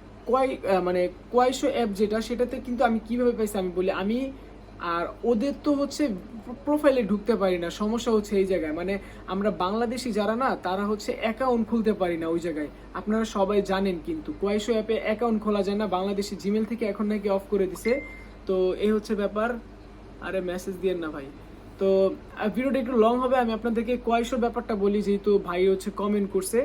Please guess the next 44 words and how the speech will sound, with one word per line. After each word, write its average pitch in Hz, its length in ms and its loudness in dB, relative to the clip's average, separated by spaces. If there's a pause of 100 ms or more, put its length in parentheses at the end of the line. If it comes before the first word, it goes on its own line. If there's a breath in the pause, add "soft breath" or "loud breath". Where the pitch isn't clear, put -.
(500 loud breath)
তো 175 260 -2
ভাই, 220 560 0 (240)
আমি 202 260 0
আপনাদেরকে 214 480 -2
আবারও 202 240 0 (100)
বলি, 185 160 0 (420 loud breath)
কয়শো 247 380 4
অ্যাপে 247 240 -2
হচ্ছে 254 260 -6
আমরা 220 200 2
normally 220 340 2
খালি 233 160 0 (100)
ভিডিও 220 260 2
ঘাঁটতে 190 340 0
ঘাঁটতে, 208 280 -2
ঘাঁটতে 180 260 -4
ঘাঁটতে 214 200 -2 (360)
দেখি, 214 240 2 (440 loud breath)
যেই 226 160 2
ভিডিওটা 254 340 0
পছন্দ 269 340 2 (100)
হয় 277 220 4
সেটা 233 200 0
হচ্ছে 233 220 -2
ডাইরেক্ট 233 300 2
কপি 196 240 0
লিংক 170 180 0
করি। 151 140 -2 (100)
ক-, 170 200 -2
মানে 190 140 2 (220)
ভিডিও 233 340 2
হচ্ছে 247 260 -2
কপি 220 240 -2
লিংক 185 180 0
করা 175 200 -2
যায়, 269 140 2 (340 loud breath)
but 180 100 -2 (120)
প্রোফাইলে 277 420 6
ঢুকা 196 220 0
যায় 160 140 -4
না। 143 40 -6 (480 loud breath)
ভিডিওটা 254 360 2 (260)
কপি 233 340 -2
লিংক 277 120 0